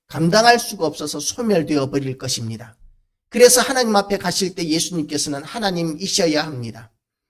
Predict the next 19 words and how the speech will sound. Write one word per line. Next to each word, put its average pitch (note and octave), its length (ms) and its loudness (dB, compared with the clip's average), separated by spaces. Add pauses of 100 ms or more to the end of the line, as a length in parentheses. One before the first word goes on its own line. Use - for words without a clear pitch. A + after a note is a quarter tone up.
(200)
그리고 B3 280 2
우리에게 G#3 500 0
오실 E3 360 -2
때 D3 100 -2
만약에 G#3+ 480 4
예수님이 G3 340 2
하나님이시기만 F#3+ 960 2
하다면, C3+ 580 -6 (420)
그러면 A#3 440 6
하나님의 A3 480 2
그 B3 240 -2
크신 B3 400 -2
영광으로 F3 520 2
말미암아서 C3+ 800 0
우리는 G3 420 0 (480)
예수님의 G#3+ 580 4
그 G#3+ 300 0
영광을 F3+ 500 2
겨-, G3 120 -4